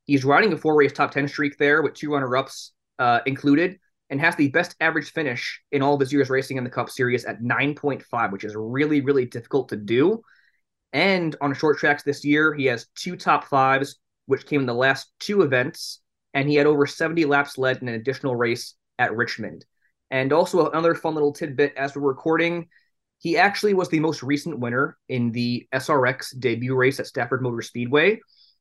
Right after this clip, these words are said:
And I think one thing we've seen time and time again over the last couple of years is that when you're getting extra seat time, whether it's in nascar or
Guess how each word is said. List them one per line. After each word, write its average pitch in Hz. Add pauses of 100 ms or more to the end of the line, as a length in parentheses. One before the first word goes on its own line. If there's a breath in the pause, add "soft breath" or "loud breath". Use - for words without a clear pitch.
(240)
And 139
I 131
think 143
one 147
thing 160
we've 147
seen 147
time 135
and 139
time 143
again 127
over 131
the 127
last 127
couple 135
of 120
years 139 (460 soft breath)
is 139
that 135
when 131
you're 131
getting 147
extra 143
seat 139
time, 147
whether 127
it's -
in 127 (440 soft breath)
nascar 139 (260)
or 113